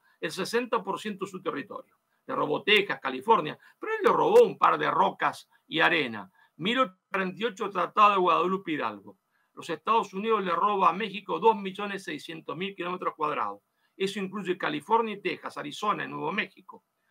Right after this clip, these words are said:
Pero resulta que en mil novecientos cuarenta y nueve, un año después, eh, el oro de California convierte a los Estados Unidos en el principal productor de oro del mundo. Gracias a ese oro, Estados Unidos financia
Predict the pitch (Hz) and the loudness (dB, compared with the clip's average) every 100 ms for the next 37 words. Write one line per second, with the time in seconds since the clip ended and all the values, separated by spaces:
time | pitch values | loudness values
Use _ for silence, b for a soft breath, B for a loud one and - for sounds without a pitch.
0 | _ _ _ - 135 135 135 135 - 277 | _ _ _ -8 -2 -2 -2 -6 -10 -8
1 | 196 170 151 196 175 147 180 185 156 143 | -6 -6 -6 -6 -6 -6 -10 -8 -6 -6
2 | 131 147 147 123 117 120 160 165 143 131 | -6 -8 -8 -6 -6 -6 -4 -2 -2 -4
3 | - - - - _ _ _ _ _ _ | -4 -6 -6 -10 _ _ _ _ _ _
4 | _ _ - 131 131 - 156 190 285 254 | _ _ -12 -8 -8 -2 4 8 8 6
5 | 190 170 156 156 165 135 - 135 160 147 | 4 0 -4 -4 -2 -2 -4 -10 -8 -2
6 | 208 254 214 165 151 - 220 202 - 190 | 2 2 2 -2 -6 0 2 2 -2 -6
7 | 240 208 190 170 - 151 185 - 269 269 | -2 -2 -2 -6 -10 -12 -12 0 0 2
8 | 185 156 240 220 240 240 214 226 269 240 | -2 2 2 10 10 12 8 4 -2 -4
9 | 165 117 _ _ _ - - 240 269 214 | -4 -8 _ _ _ -20 2 4 4 -2
10 | 214 240 - 226 240 - 226 202 196 214 | -4 -6 0 0 0 4 2 2 -4 -6
11 | 247 - 185 190 214 196 240 202 | -6 -6 -6 -4 -6 -8 -12 -12